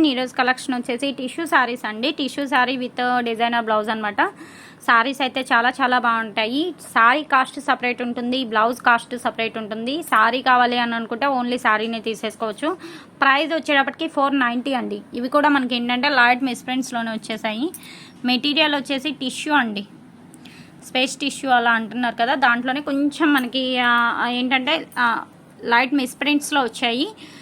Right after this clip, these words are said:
ఇవి యాక్చువల్‌గా బయట మీటర్ టూ హండ్రెడ్ అలా కూడా సేల్ చేస్తున్నారు. But ఇవి వచ్చేసి మనకి లైట్ మిస్ ప్రింట్స్‌లో వచ్చేది కదా, కాస్ట్ వచ్చేటప్పటికి only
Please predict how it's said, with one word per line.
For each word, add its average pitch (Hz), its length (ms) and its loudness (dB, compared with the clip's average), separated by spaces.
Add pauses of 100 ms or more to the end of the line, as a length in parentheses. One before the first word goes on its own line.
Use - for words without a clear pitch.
(280)
ఇవి 269 140 2
యాక్చువల్‌గా 285 580 2
బయట 254 180 2 (400)
మీటర్ 269 320 2 (240)
టూ 277 140 -2
హండ్రెడ్ 254 400 2
అలా 240 120 4
కూడా 240 200 -2
సేల్ 240 340 -2
చేస్తున్నారు. 233 460 0
But 247 180 0
ఇవి 233 180 -2
వచ్చేసి 277 380 -2 (100)
మనకి 254 200 -2
లైట్ 233 260 2
మిస్ 254 220 -4
ప్రింట్స్‌లో 254 360 -4
వచ్చేది 233 360 -4
కదా, 226 220 0 (120)
కాస్ట్ 240 300 2
వచ్చేటప్పటికి 233 520 -4
only 254 460 -2